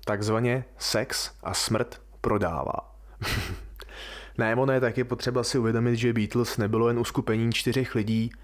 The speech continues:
co by si vymýšleli přebaly svých alb, psali texty, plánovali koncerty a turné, nebo si tvořili nějakou marketingovou strategii.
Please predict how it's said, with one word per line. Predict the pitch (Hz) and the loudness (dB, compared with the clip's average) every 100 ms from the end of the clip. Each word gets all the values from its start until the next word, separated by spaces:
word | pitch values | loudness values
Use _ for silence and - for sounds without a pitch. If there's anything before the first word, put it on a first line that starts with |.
| - - - | -20 -20 -12
co | - - 113 110 | -2 2 4 4
by | 120 | 2
si | - 123 | 2 2
vymýšleli | 113 110 - 120 | 2 2 2 0
přebaly | 113 120 110 110 113 | 0 0 2 2 0
svých | - 127 - | 2 0 0
alb, | - 107 113 | 0 2 0
psali | - - 117 | -2 0 0
texty, | 123 85 - - 113 | 0 -4 -4 0 0
plánovali | 110 113 107 113 117 123 | 2 2 2 2 2 2
koncerty | 113 107 113 107 120 | 0 0 -2 0 0
a | 123 | 0
turné, | - 110 104 95 107 - - - - | -2 0 0 0 -4 -10 -20 -20 -4
nebo | 123 127 | -2 0
si | 117 | 0
tvořili | 123 107 110 117 | 0 0 2 2
nějakou | 113 104 101 117 | 2 0 0 0
marketingovou | 107 110 104 107 110 113 | 2 0 -2 0 2 0
strategii. | - 95 95 98 95 90 | -2 -2 -2 -2 -4 -6